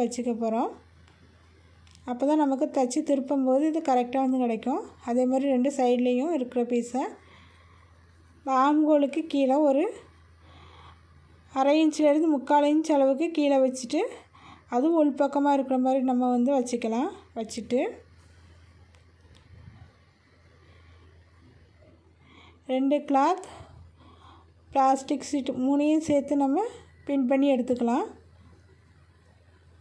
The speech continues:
இப்போ நம்ம தைக்கும்போது பிளாஸ்டிக் ஷீட் வந்து இங்கங்கே வழுகாம இருக்கும்.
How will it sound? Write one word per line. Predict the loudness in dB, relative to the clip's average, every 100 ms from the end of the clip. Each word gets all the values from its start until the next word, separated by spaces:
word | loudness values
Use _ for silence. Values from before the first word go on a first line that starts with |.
| -20 -20 -20 -20 -20 _
இப்போ | -6 -2
நம்ம | 0 0
தைக்கும்போது | 0 0 0 0 2 2 0 -2 -8 -20 _ _ -20 -20 -20 _ _ _ _ _ _ _ _
பிளாஸ்டிக் | 0 2 0 -2 -6 -4
ஷீட் | -4 -4 -2 0
வந்து | 0 0
இங்கங்கே | 0 0 0 2
வழுகாம | 2 2 0 0 0 -2
இருக்கும். | -2 -4 -4